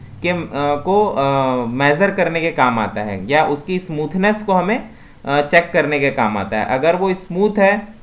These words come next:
तो वो देख रहे हैं, जैसा कि ये देखिए इस प्रकार से वो एक image जैसा बना देगा। अगर वो smooth है तो जो fringe जो रहेगा वो इस प्रकार से देखिए image बनाएगा, और अगर वो unsmooth है,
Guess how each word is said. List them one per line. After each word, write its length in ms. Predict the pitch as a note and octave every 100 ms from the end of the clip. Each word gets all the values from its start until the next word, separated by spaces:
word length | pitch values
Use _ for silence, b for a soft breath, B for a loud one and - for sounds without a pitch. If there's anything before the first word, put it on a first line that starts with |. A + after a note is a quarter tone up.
| - E3+
तो 80 |
वो 220 | D#3+ F#3 F#3+
देख 360 | C#3 E3 F#3
रहे 120 | G3+
हैं, 80 | G3
जैसा 240 | E3+ E3+ F#3
कि 140 | F#3+
ये 80 | F3+
देखिए 240 | F3 F#3
इस 180 | F3 E3
प्रकार 380 | F3+ E3+ E3+ E3+
से 140 | F#3+
वो 120 | F3
एक 160 | E3+ E3
image 300 | D#3+ E3 D#3+
जैसा 260 | E3 E3 D#3+
बना 260 | D#3 D#3
देगा। 220 | D#3 D#3+
अगर 180 | D#3 D3+
वो 160 | D#3 D3+
smooth 320 | - D#3+ F#3
है 300 | F#3+ F3+ - B B -
तो 80 | D3
जो 120 | F3
fringe 360 | F3 F#3+ A3 A3
जो 160 | G#3+
रहेगा 480 | G3+ F#3+ F#3+ F3 - B B -
वो 100 | F#3+
इस 140 | G3
प्रकार 320 | G3 - F3+ F3
से 120 | F3
देखिए 280 | D#3 E3+ D3
image 240 | C#3 B2
बनाएगा, 480 | A#2+ G#2 F2+ F2 F2+ -
और 120 | A#2
अगर 220 | C#3 E3
वो 340 | F3 F#3+ F#3 -
unsmooth 540 | D#3+ G3+ G#3 G#3 G3+ G3+
है, 400 | G3 G#3 G#3+